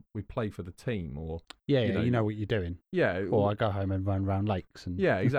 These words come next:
Speaker 1: exactly that. Or you know the rules of the, like, a big
Speaker 2: Yeah.
Speaker 1: thing. If you know the rules of the game.
Speaker 2: Yeah, you've got to step up on everyone else.
Speaker 1: Yeah, who's sort of
Speaker 2: Who's
Speaker 1: like
Speaker 2: wandering around going,
Speaker 1: Oh.
Speaker 2: "Why can't I just stand on the goal line?"
Speaker 1: Yeah,
Speaker 2: <laughs>
Speaker 1: exactly, yeah. Um, and this is why we'd suffer a little bit when we played less, like, if we played netball.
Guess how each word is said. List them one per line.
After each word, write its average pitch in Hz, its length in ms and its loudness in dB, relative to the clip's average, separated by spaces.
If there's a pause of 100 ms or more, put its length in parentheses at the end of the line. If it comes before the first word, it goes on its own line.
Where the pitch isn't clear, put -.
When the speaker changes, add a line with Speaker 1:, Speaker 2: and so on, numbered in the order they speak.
Speaker 1:
exactly 135 140 -6
that. 113 220 2
Or 127 140 4
you 131 140 0
know 131 160 2
the 117 100 -2
rules 117 340 0
of 98 120 -8
the, 110 200 -6
like, 113 220 2
a 113 140 -2 (100)
big 147 160 2
Speaker 2:
Yeah. 113 140 4
Speaker 1:
thing. 85 240 -2 (100)
If 127 160 -2
you 156 120 0
know 139 260 2
the 117 140 -2
rules 120 300 0
of 98 120 -8
the 107 40 -6
game. 98 460 -2 (260)
Speaker 2:
Yeah, 135 200 2
you've 113 280 2
got 117 140 0
to 104 80 -4
step - 260 -2
up 107 160 -2
on 104 80 2
everyone 98 240 0
else. 92 200 -2
Speaker 1:
Yeah, 120 180 2
who's 110 260 -2
sort 113 180 -6
of 117 40 2
Speaker 2:
Who's 113 120 4
Speaker 1:
like 101 60 0
Speaker 2:
wandering 110 320 2
around 107 180 2
going, 107 160 4
Speaker 1:
Oh. - 20 -2
Speaker 2:
"Why 147 140 2
can't 120 200 -2
I 110 40 -6
just 107 160 -6
stand 107 140 -2
on 95 120 0
the 98 60 0
goal 98 200 0
line?" 92 240 -4
Speaker 1:
Yeah, 139 180 4
Speaker 2:
<laughs> 110 60 4
Speaker 1:
exactly, 107 400 0
yeah. 87 160 0 (320)
Um, 104 460 2
and 131 120 2
this 143 160 -2
is 110 80 -4
why 107 200 0
we'd 101 180 -2
suffer 98 320 -6
a - 20 -2
little 110 200 -2
bit 90 160 -4
when 95 120 -4
we 92 120 -4
played 90 480 -4 (400)
less, 107 300 -2
like, 95 200 -4
if - 140 -8
we 101 100 -4
played 90 260 -6
netball. 95 520 -6